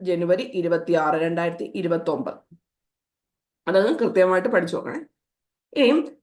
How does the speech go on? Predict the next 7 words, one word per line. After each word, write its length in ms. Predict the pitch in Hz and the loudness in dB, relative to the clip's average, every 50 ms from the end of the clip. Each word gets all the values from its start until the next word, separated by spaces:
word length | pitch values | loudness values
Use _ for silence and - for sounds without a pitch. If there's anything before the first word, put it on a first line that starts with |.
| - - | 2 4
താഴെ 320 | 294 285 294 339 330 330 - | 4 6 6 4 4 4 4
പറയുന്നതിൽ 460 | 269 240 208 190 180 175 175 208 262 | 4 4 4 4 4 2 2 0 0
സംസ്ഥാന 560 | 247 - 240 247 262 - - 311 277 269 285 | 0 0 0 0 -2 -4 -2 0 0 0 0
ദുരന്ത 340 | 269 208 226 220 233 247 262 | 0 -2 -2 -2 -2 -2 -2
നിവാരണവുമായി 720 | 254 233 208 208 214 214 220 220 226 233 233 233 226 226 | -2 -2 0 2 2 2 2 2 0 -2 -2 -2 -2 -2
ബന്ധപ്പെട്ട് 540 | 220 202 208 196 196 202 202 - - - - | -4 -6 -6 -6 -8 -8 -8 -8 -8 -8 -8
ശരിയായ 560 | 262 - - 208 214 226 226 208 180 180 185 | -8 -4 -2 -2 0 0 2 2 2 2 0